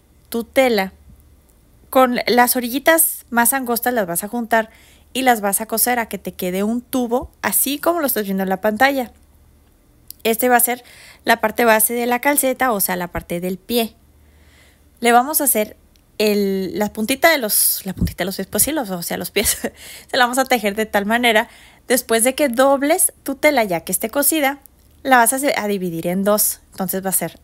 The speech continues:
la parte de arriba de la calceta y la parte de abajo. Fíjate que ambos lados tengan la misma cantidad de puntos. Entonces, para el tamaño que yo tejí, fueron veinte puntos aproximadamente.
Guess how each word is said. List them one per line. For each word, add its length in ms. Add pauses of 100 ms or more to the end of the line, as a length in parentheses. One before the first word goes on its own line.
la 220
parte 280
de 80
arriba 440
de 80
la 100
calceta 500 (520)
y 80
la 200
parte 320
de 100
abajo. 500 (1000)
Fíjate 420
que 220 (140)
ambos 420
lados 560
tengan 320
la 100
misma 520
cantidad 580
de 120
puntos. 640
Entonces, 600 (300)
para 240
el 120
tamaño 340
que 120
yo 160
tejí, 420 (680)
fueron 680
veinte 360
puntos 600
aproximadamente. 720